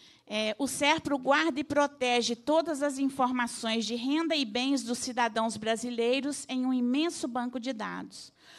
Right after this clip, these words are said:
O modelo informatizado de declaração do imposto de renda desenvolvido pelo serpro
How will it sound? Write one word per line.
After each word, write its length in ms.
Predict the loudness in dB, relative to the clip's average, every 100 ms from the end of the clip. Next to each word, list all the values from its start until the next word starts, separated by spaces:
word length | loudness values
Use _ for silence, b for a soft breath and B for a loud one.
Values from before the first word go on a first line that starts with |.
| B B
O 80 | 6
modelo 480 | 6 8 4 4
informatizado 920 | 2 0 0 0 -2 -4 -2 -2 -2 -6
de 120 | -6
declaração 720 | -6 -4 -4 -4 -6 -6 -6
do 80 | -6
imposto 360 | -6 -2 -2 -4
de 60 |
renda 380 | -8 -6 -6 -6
desenvolvido 800 | -8 -6 -4 -2 -4 -4 -10 -8
pelo 320 | -4 -4 -4
serpro 640 | -8 -6 -6 -6 -8 -12